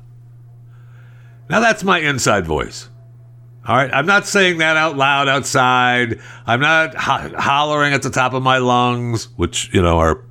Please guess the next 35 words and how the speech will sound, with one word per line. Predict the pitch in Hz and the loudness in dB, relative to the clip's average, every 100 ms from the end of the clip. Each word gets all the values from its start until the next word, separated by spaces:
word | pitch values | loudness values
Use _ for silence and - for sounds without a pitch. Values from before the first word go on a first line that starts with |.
| - | -4
just | - - | -4 -4
half-mast | - 90 85 95 90 87 - | -4 -2 -2 -2 0 0 0
right | 85 92 | -2 -2
now. | 87 80 - - - - | -2 -4 -4 -14 -20 -8
Uh, | 110 110 - - 85 78 | -2 0 -2 -10 -14 -10
saying, | - 139 131 127 | -4 0 0 -2
telling | 131 123 110 | -4 -4 -2
people | 120 101 107 | -2 0 2
that, | 110 113 | 2 0
it's | 101 | -2
just | - 131 | -4 0
inside | 180 190 185 | 0 2 2
my | 165 | 2
house. | 123 71 - - - - - | 0 -2 -14 -20 -20 -12 -2
Uh, | 131 131 | 0 0
it's | 123 | -2
just | 151 | -4
how | 156 | -2
I | 143 | -2
feel. | - 76 65 | -2 -4 -4
It's | |
just | 101 107 | -8 -6
inside | 117 - 95 | -4 -2 -2
my | 80 | -2
house. | 62 57 - - - - - - - - - - | -6 -10 -16 -20 -20 -20 -20 -20 -20 -20 -20 -20
And | - 165 165 151 - - - - - - - - - - - - - - - | -6 -2 0 -2 -8 -20 -20 -20 -20 -20 -20 -20 -20 -20 -20 -20 -20 -14 0
we're | 147 208 | 2 2
close | 202 - 226 196 143 - | 0 -2 2 2 2 -2
to | - 139 | -2 0
that | 139 135 101 | 0 -2 -2
being | 101 120 104 92 85 - - - - - - - - - - | 0 2 0 -6 -10 -16 -20 -20 -20 -20 -20 -20 -20 -20 -8
yelled | - 120 131 123 | 0 2 4 4
at | 117 117 | 2 2
and | 107 90 | -2 0
lived | 92 87 76 - | 2 4 2 -2